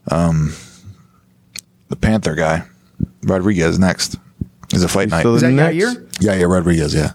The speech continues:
Speaker 2: Yeah, but that's,
Speaker 1: Um,
Speaker 2: that's a
Speaker 1: that's like a fight night. I don't know what the next
Speaker 2: That's, that's the, that, the next fight. There's two fight nights. That's the, the second fight night. The next U F C.
Speaker 3: When is
Speaker 2: No,
Speaker 3: Von,
Speaker 2: there's another
Speaker 3: Von Fighter
Speaker 2: one.
Speaker 3: fights in France?
Speaker 1: She doesn't have anything set up.
Speaker 3: I thought they,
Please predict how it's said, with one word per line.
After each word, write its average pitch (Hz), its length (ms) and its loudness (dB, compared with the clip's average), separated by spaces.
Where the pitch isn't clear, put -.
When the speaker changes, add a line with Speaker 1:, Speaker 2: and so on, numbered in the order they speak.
Speaker 2:
Yeah, 123 220 2
but 120 140 2
that's, - 200 0
Speaker 1:
Um, 85 200 2
Speaker 2:
that's - 180 2
a 120 220 4
Speaker 1:
that's 101 160 2
like 98 80 0
a 85 80 0
fight 90 240 -2
night. 78 200 -2
I 104 80 0
don't 139 120 0
know 156 80 2
what 147 160 2
the 113 60 0
next 123 440 -2
Speaker 2:
That's, 147 220 0
that's - 0 -
the, - 100 -18
that, 127 220 -2
the 120 100 0
next 160 240 2
fight. 95 240 0
There's 127 180 0
two - 320 -2
fight - 260 0
nights. - 280 -8
That's 131 240 -2
the, 117 100 -2
the 104 240 -6
second - 400 -4
fight 76 180 -4
night. 67 200 -8
The 117 80 0
next 143 240 0
U 143 200 2
F 135 80 0
C. 151 240 -4
Speaker 3:
When 208 180 2
is 269 60 0
Speaker 2:
No, 170 100 2
Speaker 3:
Von, 151 80 2
Speaker 2:
there's 135 80 0
another 143 320 2
Speaker 3:
Von 160 140 2
Fighter 165 140 2
Speaker 2:
one. 165 100 0
Speaker 3:
fights 170 200 -2
in 175 100 -6
France? 202 580 -2
Speaker 1:
She 170 100 2
doesn't 113 260 2
have 104 220 0
anything 85 280 -2
set 80 200 0
up. 78 120 -2
Speaker 3:
I 190 80 0
thought 247 160 0
they, 233 240 -2